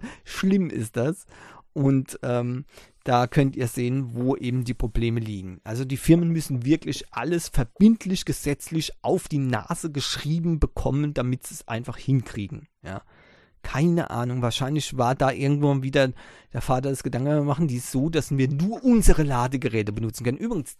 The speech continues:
dieser Spruch ist dann auch endlich, endlich, ähm, ein, ein Relikt aus der Vergangenheit.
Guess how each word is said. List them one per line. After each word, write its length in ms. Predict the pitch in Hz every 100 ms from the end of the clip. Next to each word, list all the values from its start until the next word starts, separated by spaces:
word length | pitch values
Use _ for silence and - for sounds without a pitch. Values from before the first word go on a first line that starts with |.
| -
dieser 400 | 202 330 160 127
Spruch 540 | - - 131 110 - - - - - - -
ist 260 | 170 - 160
dann 120 | 147 -
auch 300 | 147 143 - 139
endlich, 720 | 147 185 - 135 131 123 - -
endlich, 720 | 143 143 151 - 110 104 - - - - - -
ähm, 380 | 123 117 113 113 - - 113
ein, 380 | 110 110 110
ein 380 | - 110 107 107
Relikt 480 | 104 127 131 - -
aus 140 | 123
der 80 | 131
Vergangenheit. 600 | 123 - 113 110 110 107